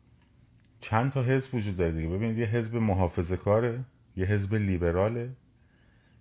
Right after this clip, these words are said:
یه حزب کارگره. خب، اینها مثلاً در هزار و نهصد و پنج تا هزار و نهصد و شونزده هربرت اسکویت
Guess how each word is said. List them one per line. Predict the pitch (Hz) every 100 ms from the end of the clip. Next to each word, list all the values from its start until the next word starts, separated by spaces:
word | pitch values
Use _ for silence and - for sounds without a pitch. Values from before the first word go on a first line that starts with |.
| _
یه | 95
حزب | 98 98 104
کارگره. | 95 - 85 80 76 101 120 117 123 - _ _ _ _
خب، | 82 98 - _ _ _ _ _ _ - _ _ _ _ _ _ -
اینها | 107 104 92 - 120 127 143 - _ _ _
مثلاً | 90 - 104 110 95
در | 90 95 90 - - -
هزار | 92 92 90
و | 90
نهصد | 90 - 90
و | 90
پنج | - 107 117 104
تا | -
هزار | 92 85 87
و | 87
نهصد | 87 - 90
و | 82
شونزده | - 87 85 78 95 113
هربرت | 101 92 85 85 -
اسکویت | 80 - - 92 98 -